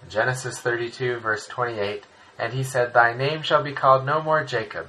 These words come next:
but Israel. For as a prince thou hast, hast thou power with God and with men, and hast prevailed." And it was in the West Bank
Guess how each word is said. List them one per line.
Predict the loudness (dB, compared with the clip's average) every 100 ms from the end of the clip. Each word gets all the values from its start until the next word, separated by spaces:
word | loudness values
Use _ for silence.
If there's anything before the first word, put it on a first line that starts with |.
| 2
but | 4 2 -6
Israel. | -6 -6 -2 0 2 0 -6 -18 -20 -20 -20 -4
For | 6
as | 8 8
a | 4
prince | 0 2 2 0 -2
thou | 4 6
hast, | 4 -4 -10 -20 -20 _ 0
hast | 0 4
thou | 2 4
power | 8 10 10
with | 6 2
God | 6 6 6
and | 0
with | -4
men, | -2 -2 -2 -10 _ _
and | -16
hast | -6 -4 -4 -10
prevailed." | -16 -8 -4 -2 -4 -6 -16 _ _ _ _ _ -20 -20 -20 -14
And | -10
it | -8
was | -2
in | 0
the | 2
West | 6 4 4 -2
Bank | -4 -4